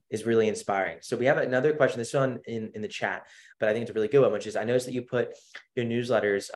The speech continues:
to your K Club. Do you have an email account with MailerLite or MailChimp, et cetera, that you also use to send emails? Are they different from the ones you post in your club?" So essentially, how are you viewing communication with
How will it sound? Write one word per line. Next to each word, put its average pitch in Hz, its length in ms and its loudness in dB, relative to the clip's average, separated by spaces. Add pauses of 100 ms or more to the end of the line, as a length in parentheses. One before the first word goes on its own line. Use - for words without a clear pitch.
to - 100 -2
your 117 140 4
K 110 180 0
Club. - 280 -6 (500)
Do 110 100 -8
you 120 80 2
have 120 140 2
an 117 100 -2 (100)
email 127 360 2
account 110 420 0 (680)
with 113 160 -6
MailerLite 110 560 2
or 104 100 0
MailChimp, 139 460 -2
et 156 100 -4
cetera, 139 400 2 (300)
that 101 200 -2
you 104 120 -4
also 123 260 0
use 139 140 -4
to - 40 -14
send 139 180 -2
emails? 143 380 0
Are 101 60 -2
they 95 80 -2
different 107 380 -2
from 131 140 -2
the 127 60 0
ones 127 280 0
you 127 80 -4
post 131 280 0
in 139 60 -2
your 127 80 0
club?" 139 300 2
So 123 240 0 (100)
essentially, 139 460 0
how 127 180 2
are 135 80 4
you 123 160 -4
viewing 113 300 -8
communication 110 640 -6
with 101 180 -4